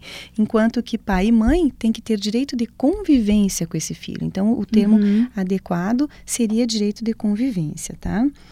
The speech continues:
Speaker 1: Ah, aí também o direito de participar da sucessão, ou seja, no caso de falecimento, é, ele tendo um pai, é, é, é, biológico ou afetivo, vai, am-, ele vai herdar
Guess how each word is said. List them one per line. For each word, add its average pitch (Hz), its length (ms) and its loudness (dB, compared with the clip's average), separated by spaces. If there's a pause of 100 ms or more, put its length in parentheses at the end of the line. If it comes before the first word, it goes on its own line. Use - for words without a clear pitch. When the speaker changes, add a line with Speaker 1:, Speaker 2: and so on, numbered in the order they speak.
(420)
Speaker 1:
Ah, 196 680 0 (100)
aí 226 180 2
também 240 500 4
o 214 100 0
direito 220 340 2
de 202 120 -4
participar 208 580 -4
da 247 280 2
sucessão, 226 800 0
ou 190 80 -2
seja, 185 280 -4
no 185 60 -4
caso 185 180 -6
de 190 80 -8
falecimento, 196 720 -2 (440)
é, 196 280 -2 (200)
ele 196 220 0
tendo 202 300 0
um 190 60 0
pai, 180 300 -2 (380)
é, 170 600 -4 (120)
é, - 220 -6 (340)
é, 180 100 -6
biológico 185 720 0
ou 180 40 -2
afetivo, 220 560 -2
vai, 175 440 -4 (180)
am-, 196 480 -4
ele 175 140 -2
vai 175 160 0
herdar 190 360 0